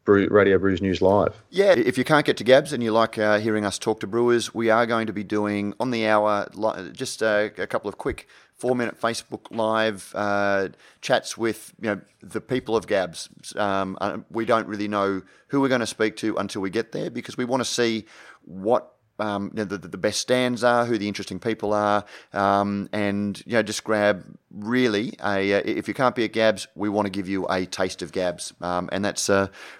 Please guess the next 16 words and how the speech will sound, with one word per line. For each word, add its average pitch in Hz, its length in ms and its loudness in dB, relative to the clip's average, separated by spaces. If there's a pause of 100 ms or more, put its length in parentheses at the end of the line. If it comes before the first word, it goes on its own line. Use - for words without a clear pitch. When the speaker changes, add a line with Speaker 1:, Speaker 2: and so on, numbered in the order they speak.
Speaker 2:
proudly 101 240 2
presented 101 340 0
by 101 120 6
Bintani. 101 500 -2
So 92 240 0
thank 107 240 -4
you 101 80 -2
to 92 60 0
the 90 80 2
guys 87 180 0
from 87 160 -6
Bintani 92 300 -4
for - 80 -12
making 95 260 -2
that - 100 -6
possible. - 380 -8